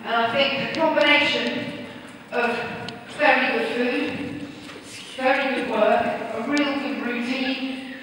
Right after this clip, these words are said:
a good team behind you, whether it's grooms, physios, um, owners, and of course myself, uh, when I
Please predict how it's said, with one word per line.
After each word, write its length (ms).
a 120
good 220
team 300
behind 440
you, 80
whether 200
it's 180
grooms, 420
physios, 600
um, 320
owners, 460
and 560
of 140
course 340
myself, 460
uh, 720
when 140
I 500